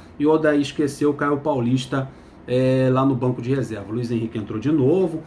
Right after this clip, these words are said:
mostrou disposição, velocidade, buscando a linha de fundo, pelo menos um garoto busca a, a linha de fundo. E o Luiz Henrique, ele entrou aos vinte e sete, como eu falei, no lugar do Michel Araújo.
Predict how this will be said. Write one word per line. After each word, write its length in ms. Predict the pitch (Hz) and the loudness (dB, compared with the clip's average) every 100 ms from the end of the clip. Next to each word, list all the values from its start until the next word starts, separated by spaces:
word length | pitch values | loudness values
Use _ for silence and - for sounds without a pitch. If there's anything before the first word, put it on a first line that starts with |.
| - - | -14 -6
mostrou 460 | 131 117 - 131 117 | -2 -2 -4 -6 -6
disposição, 840 | - - 110 - - 147 160 156 | -6 -6 -6 -8 -4 0 2 2
velocidade, 880 | 127 113 113 101 92 123 143 143 127 | 0 -4 -4 -8 -4 -2 0 -2 -4
buscando 540 | 110 113 - 135 127 | -4 -6 -4 -2 0
a 40 | 117 | 2
linha 160 | 117 | 0
de 80 | 110 | -2
fundo, 300 | 104 143 151 | -4 -4 -2
pelo 120 | 113 | -2
menos 200 | 117 120 | -2 -2
um 100 | 120 | -4
garoto 380 | 110 110 110 - - - - - | -4 -2 -4 -6 -20 -20 -20 -16
busca 560 | 113 123 127 - 113 - - - - | -4 2 2 0 -8 -8 -16 -20 -14
a, 440 | 123 113 113 113 117 | -4 -2 -2 -4 -4
a 20 | |
linha 220 | 107 113 | 0 0
de 100 | 113 | 0
fundo. 580 | 120 - 165 190 190 202 - - - - - | -2 4 6 6 2 -4 -8 -20 -20 -20 -8
E 240 | 156 160 170 | 0 4 6
o 40 | |
Luiz 280 | 175 175 170 | 6 6 4
Henrique, 400 | 160 139 156 165 | 2 2 0 0
ele 100 | 156 | 0
entrou 280 | 131 135 135 | -2 -2 -2
aos 100 | 123 | 0
vinte 140 | 139 | -4
e 40 | |
sete, 400 | - 143 170 - | -2 -2 -2 -4
como 200 | - 131 | -2 0
eu 20 | 123 | 0
falei, 520 | 135 131 131 165 175 | 0 2 4 4 2
no 100 | 139 | -2
lugar 400 | 143 147 127 135 | 0 0 0 -2
do 380 | 135 127 139 160 - | -2 -4 -2 -2 -4
Michel 680 | 135 139 139 - 127 135 139 - | 0 0 0 -2 0 2 0 -4
Araújo. 680 | 135 139 143 120 120 104 - | -4 -2 0 2 2 0 -4